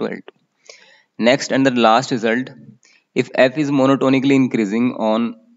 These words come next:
open interval A B, then for each c belongs to that open interval A B we get the relation।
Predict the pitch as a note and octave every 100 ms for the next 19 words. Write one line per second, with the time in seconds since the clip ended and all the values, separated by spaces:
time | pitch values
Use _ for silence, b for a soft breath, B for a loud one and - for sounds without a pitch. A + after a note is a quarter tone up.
0 | _ A2 A2 A#2+ A2+ G2+ G#2 G#2 G2 F#2+
1 | F2+ F#2+ _ _ _ A2 G#2+ A#2 - -
2 | B2+ C3 - C#3 C#3 E3 D#3 - _ _
3 | _ _ _ - - C#3+ A#2+ B2 A2+ A2
4 | A2+ - B2 A#2 G#2+ A#2+ A2+ G#2 A2 G#2
5 | G2+ G2+ F#2+ F#2+ A2+ G#2+ G2+ G2+ E2 -
6 | G2 A2 G2 F2 -